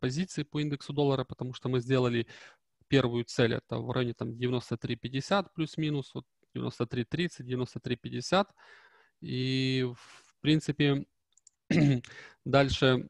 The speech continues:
э, мой совет на сегодня удерживать индекс доллара дальше в лонг, в безубытке,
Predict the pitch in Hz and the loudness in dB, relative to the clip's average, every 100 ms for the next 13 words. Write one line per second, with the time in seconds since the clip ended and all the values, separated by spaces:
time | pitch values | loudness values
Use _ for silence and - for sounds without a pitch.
0 | _ - 123 127 127 127 131 - 135 127 | _ -6 -2 0 0 2 0 0 0 0
1 | - - _ _ _ _ _ _ _ - | -2 -20 _ _ _ _ _ _ _ -6
2 | 151 127 147 139 123 123 127 131 135 123 | -4 -2 2 2 2 0 0 2 2 0
3 | 117 123 _ _ _ _ _ 151 147 135 | -2 -4 _ _ _ _ _ 2 2 2
4 | 131 139 135 123 120 131 127 - 127 147 | 2 4 4 4 2 2 0 -2 -2 0
5 | 185 214 - _ _ _ _ _ 127 120 | 0 0 -10 _ _ _ _ _ -10 -8
6 | 127 123 135 156 - - 160 143 | -6 -4 -2 0 -2 0 -2 -2